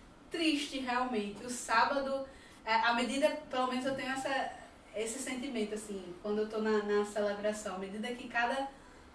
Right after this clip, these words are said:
cada vela vai sendo acesa, a, a luz vai voltando, assim, na paróquia, porque no sábado a gente também inicia a missa na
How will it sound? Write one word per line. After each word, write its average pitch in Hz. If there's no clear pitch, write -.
cada 247
vela 233
vai 240
sendo 233
acesa, 214
a, 202
a 214
luz 226
vai 226
voltando, 233
assim, 214
na 220
paróquia, 208
porque -
no 214
sábado 208
a 233
gente 240
também 220
inicia 220
a -
missa 214
na 240